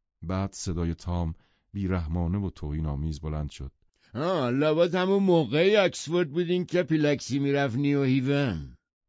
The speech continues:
Speaker 1: باز هم سکوت حاکم شد.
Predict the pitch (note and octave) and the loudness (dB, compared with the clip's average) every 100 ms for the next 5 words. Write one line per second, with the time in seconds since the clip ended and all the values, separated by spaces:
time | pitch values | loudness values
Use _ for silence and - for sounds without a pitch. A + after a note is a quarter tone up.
0 | _ _ _ _ _ _ F2+ G2 A2+ G#2 | _ _ _ _ _ _ -6 -4 -4 -4
1 | G2 F2 D#2+ - D#2+ D2+ D2+ D2 C#2 C#2 | -6 -6 -8 -10 -10 -8 -8 -8 -10 -12
2 | C2 | -14